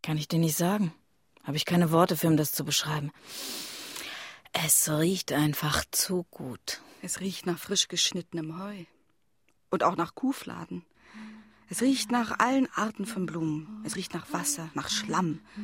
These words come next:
Speaker 2: nach feuchter Erde. Es riecht nach Grün. Weißt du, wie im Parc La Fontaine, wenn sie gerade den Rasen gemäht haben. Manchmal bist du mittendrin in einem Duft und plötzlich,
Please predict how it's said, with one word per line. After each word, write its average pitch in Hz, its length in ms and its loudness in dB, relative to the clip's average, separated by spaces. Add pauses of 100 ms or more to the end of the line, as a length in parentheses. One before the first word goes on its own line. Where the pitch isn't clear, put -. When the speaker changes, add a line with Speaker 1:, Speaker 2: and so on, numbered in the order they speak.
(160)
Speaker 2:
nach - 120 -6
feuchter 202 480 0
Erde. 175 320 -4
Es 175 220 -6
riecht 185 280 -4
nach 285 180 -6
Grün. 233 380 -2 (960)
Weißt 254 180 0
du, 277 80 2
wie 285 80 8
im 277 100 6
Parc 269 260 0
La 254 80 2
Fontaine, 240 540 2
wenn 175 80 2
sie 185 80 0
gerade 254 260 0
den 226 140 -2
Rasen 185 320 -2
gemäht 143 320 -6
haben. - 280 -8 (880)
Manchmal 311 300 4
bist 294 200 -2
du 247 40 6
mittendrin 254 520 6
in 294 100 8
einem 247 240 2
Duft 269 320 -2
und 240 240 -4
plötzlich, 254 560 -2